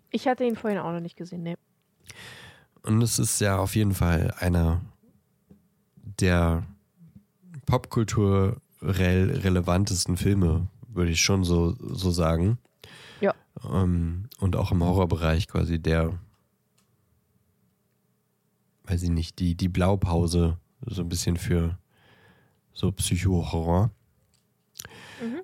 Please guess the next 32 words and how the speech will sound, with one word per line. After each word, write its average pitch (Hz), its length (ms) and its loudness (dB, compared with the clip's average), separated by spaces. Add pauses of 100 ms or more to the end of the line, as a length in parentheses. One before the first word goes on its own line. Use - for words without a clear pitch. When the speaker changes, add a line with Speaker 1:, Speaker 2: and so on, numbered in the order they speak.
(120)
Speaker 2:
Ähm, 104 760 2 (840)
ganz 117 200 0
viele 107 220 2
Memes 120 400 2
kommen 147 180 0
auch 139 140 0
aus 131 100 -2
dem 135 160 0
Film. 156 320 0 (420)
Also 98 200 2
was, 98 240 0
m-, 101 180 2
Speaker 1:
Ja. - 160 4
Speaker 2:
wenn 98 80 4
ich 98 100 2
sage 101 300 2
ganz 98 260 0
viele, 127 460 2
sa-, 101 160 0
meine 98 260 2
ich - 100 -2
zwei. - 380 2
<laughs> - 60 -4 (880)
Speaker 1:
Ja. 185 220 0 (1120)
Speaker 2:
Aber 123 240 0
das 123 140 0
sind 139 180 0
ja 107 60 2
Speaker 1:
Zwei? 110 60 2
Speaker 2:
immerhin 135 400 2
schon 90 200 0
mal. 104 280 2